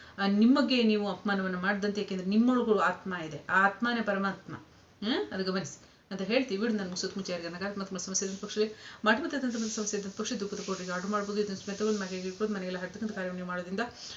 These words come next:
ಆತ್ಮ ಸಮಸ್ಯೆಗಳಿಗೆ ಮುಕ್ತರಾಗಿ ತಂತ್ರಮಂತ್ರ ಬಾಧೆಗಳನ್ನ ನಿವಾರಣೆ ಮಾಡ್ಬೋದು. ಲಕ್ಷ್ಮೀ ಕೃಪಾ ಪ್ರಾಪ್ತಿ ದುಃಖದ ಪೌಡರ್ ಕೂಡ ಲಭ್ಯ ಇದೆ. ಇದನ್ನ ಹಣಕಾಸಿನ ಅರ್ಜಿಗೆ ಮನೆಯಲ್ಲಿ, ಅಂಗಡಿ, ಮುಂಗಟ್ಟು ವ್ಯವಸ್ಥೆಗಳಲ್ಲಿ ಹಾಕೋಬಹುದು. ಹಾಗೆಯೇ ಆಯಿಲ್ ಇದೆ, ಎರಡು ರೀತಿಯಾಗಿ ಆತ್ಮ ಸಮಸ್ಯೆ ನಿವಾರಣೆಗೆ ರೋಗ ರುಜಿನಗಳು ಅದರಿಂದ ಬಂದಿದ್ರೆ ಇದನ್ನ ಹಚ್ಚಿ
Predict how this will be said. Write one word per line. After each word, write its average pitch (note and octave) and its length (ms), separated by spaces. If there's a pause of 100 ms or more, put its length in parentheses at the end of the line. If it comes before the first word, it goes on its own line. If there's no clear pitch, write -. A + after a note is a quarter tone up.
ಆತ್ಮ A#3 180
ಸಮಸ್ಯೆಗಳಿಗೆ A#3 440
ಮುಕ್ತರಾಗಿ G#3 300
ತಂತ್ರಮಂತ್ರ G3 340
ಬಾಧೆಗಳನ್ನ F#3 320
ನಿವಾರಣೆ F#3 240
ಮಾಡ್ಬೋದು. F3+ 360
ಲಕ್ಷ್ಮೀ F#3 220
ಕೃಪಾ F#3+ 180
ಪ್ರಾಪ್ತಿ F#3+ 320
ದುಃಖದ F#3 240
ಪೌಡರ್ F3+ 140
ಕೂಡ F3+ 120
ಲಭ್ಯ F3+ 220
ಇದೆ. A#3 520
ಇದನ್ನ A3 140
ಹಣಕಾಸಿನ A3 420
ಅರ್ಜಿಗೆ G#3 240
ಮನೆಯಲ್ಲಿ, G#3+ 280
ಅಂಗಡಿ, G3 240
ಮುಂಗಟ್ಟು G#3 300
ವ್ಯವಸ್ಥೆಗಳಲ್ಲಿ G3+ 600
ಹಾಕೋಬಹುದು. F3+ 560 (320)
ಹಾಗೆಯೇ A3 360 (380)
ಆಯಿಲ್ G3 200
ಇದೆ, G3+ 140
ಎರಡು F#3 180
ರೀತಿಯಾಗಿ G3 420
ಆತ್ಮ F#3 200
ಸಮಸ್ಯೆ F#3+ 280
ನಿವಾರಣೆಗೆ F#3 600 (340)
ರೋಗ G3+ 180
ರುಜಿನಗಳು G3 420
ಅದರಿಂದ F3+ 240
ಬಂದಿದ್ರೆ A3+ 680 (180)
ಇದನ್ನ F#3 220
ಹಚ್ಚಿ B3+ 400